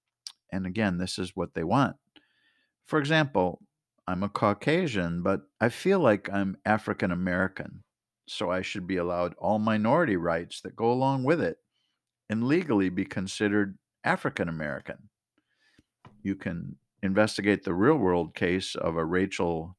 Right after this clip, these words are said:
Dolezal. Or I may decide that I feel like I'm only forty-five instead of sixty-five, so I should be able to change my legal status. There's an actual case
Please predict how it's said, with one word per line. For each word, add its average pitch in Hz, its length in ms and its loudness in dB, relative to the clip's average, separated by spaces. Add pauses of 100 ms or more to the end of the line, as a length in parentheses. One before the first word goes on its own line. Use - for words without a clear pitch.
Dolezal. 110 680 0 (1400)
Or 139 380 6 (180)
I 120 60 4
may 151 180 4
decide 135 540 4
that 110 100 4
I 107 140 8
feel 131 300 4
like 110 260 6
I'm 104 180 6
only 104 280 4
forty-five 98 880 2
instead 92 340 0
of 95 80 0
sixty-five, - 880 -2 (640)
so - 220 -6
I 160 120 2
should 151 200 -2
be 113 80 8
able 98 180 6
to 98 80 4
change 170 460 0
my 95 140 4
legal 87 340 0
status. - 720 -2 (1040)
There's 90 240 -2
an 90 120 -6
actual 92 380 0
case - 540 0